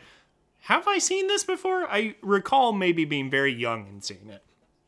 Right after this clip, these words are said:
After watching it, that's not the truth. Um, and so, <laughs> upon first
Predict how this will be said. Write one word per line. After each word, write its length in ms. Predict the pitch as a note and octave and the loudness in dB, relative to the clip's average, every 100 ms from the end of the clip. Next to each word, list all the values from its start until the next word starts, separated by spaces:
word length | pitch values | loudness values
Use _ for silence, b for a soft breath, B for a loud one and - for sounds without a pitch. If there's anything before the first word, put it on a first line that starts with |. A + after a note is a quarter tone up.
| b b b _ | b b b _
After 260 | D#3+ D#3+ D#3 | 2 2 4
watching 320 | D3 C3+ C#3+ | 4 2 0
it, 180 | C3+ C3+ | -4 -2
that's 220 | B2 A#2+ B2 | -2 0 -2
not 180 | G#2 | -6
the 80 | G2+ _ _ _ _ | -10 _ _ _ _
truth. 320 | - F#2 - - | -14 -14 -16 2
Um, 380 | D3 C#3+ C3+ C3 _ E3+ | 6 6 4 -4 _ -4
and 160 | E3 | -2
so, 280 | F3+ E3 D3 B B B | 2 0 0 B B B
<laughs> 580 | D3 - C#3+ - C#3 - | -8 -6 -10 -10 -12 -2
upon 340 | F3 B3 F#4 D4 | 2 4 2 2
first 440 | A#3 G3+ - | 0 0 -2